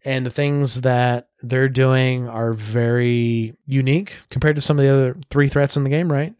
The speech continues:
Like, we got a lot of just solid characters in the three threat spot. Shuri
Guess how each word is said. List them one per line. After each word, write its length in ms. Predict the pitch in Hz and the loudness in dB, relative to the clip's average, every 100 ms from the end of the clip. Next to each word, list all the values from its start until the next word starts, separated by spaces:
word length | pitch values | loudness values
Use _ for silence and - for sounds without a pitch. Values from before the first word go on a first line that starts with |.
| - | -16
Like, 80 | 127 | -6
we 60 | |
got 140 | 131 127 | -2 0
a 60 | |
lot 200 | 127 127 | 0 0
of 80 | 120 | -2
just 400 | 117 - - - | -4 -6 -8 -6
solid 460 | - 131 117 127 - | -2 2 4 2 2
characters 440 | 127 120 120 127 | 0 0 -2 -4
in 300 | 120 127 120 | -8 -6 -6
the 60 | 117 | -4
three 200 | 127 120 | -2 -2
threat 240 | 123 113 | -2 -2
spot. 400 | - 127 131 127 _ | -2 2 0 -2 _
Shuri 500 | - - 139 139 143 | -6 0 2 0 -2